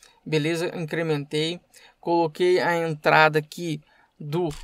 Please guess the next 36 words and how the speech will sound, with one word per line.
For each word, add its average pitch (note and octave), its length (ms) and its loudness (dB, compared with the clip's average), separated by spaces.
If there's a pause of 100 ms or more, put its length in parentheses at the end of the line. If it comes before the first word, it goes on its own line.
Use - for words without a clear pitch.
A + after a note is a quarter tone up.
(120)
N E3+ 180 -6
S E3 240 -4
um, E3+ 120 -6
do D#3+ 120 -4
N D#3+ 140 -2
S D#3+ 240 -2
dois D3+ 420 -4
ali, D3+ 380 -4 (380)
informando D#3 420 -2
que D#3 100 -8
existe D3+ 300 -6
na C#3 60 -8
rede. D3+ 280 -6
Depois E3 280 -8
eu F3+ 80 -8
coloquei D#3+ 520 -6 (600)
as D3+ 240 -4
quatro F#3 360 2
máquinas D#3+ 420 -2
que - 80 -12
eu D#3+ 60 -8
tenho D#3 160 -8
na D#3 60 -2
rede D3+ 300 -4
que G#3 80 4
eu G3 120 2 (120)
quero E3 360 4
que E3 480 -16
seja D#3+ 320 -8
traduzido E3 580 -4
o - 20 -6
nome E3 340 -4
para E3 260 -4
um F3 100 -12
I F3 40 -18
P. - 260 -20